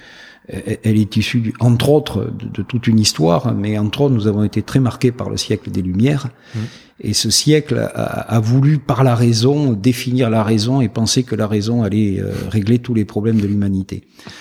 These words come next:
Speaker 1: Aujourd'hui, euh, on se rend compte que la raison est indispensable dans une société,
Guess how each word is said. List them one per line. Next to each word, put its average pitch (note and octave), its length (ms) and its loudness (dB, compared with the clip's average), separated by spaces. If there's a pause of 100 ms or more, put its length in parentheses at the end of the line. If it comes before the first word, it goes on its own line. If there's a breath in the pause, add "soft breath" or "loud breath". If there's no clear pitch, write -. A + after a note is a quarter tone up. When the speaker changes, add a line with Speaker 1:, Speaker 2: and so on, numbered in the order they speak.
(180 loud breath)
Speaker 1:
Aujourd'hui, C3 640 6
euh, A2+ 260 4
on A2 120 0
se - 160 -2
rend A2 220 -2
compte A#2+ 440 0
que A2+ 100 -4
la G#2 140 -2
raison A2 280 -2
est G#2 180 -4
indispensable G#2 720 -2
dans A#2+ 100 -2
une G2 220 -6
société, G2 600 -8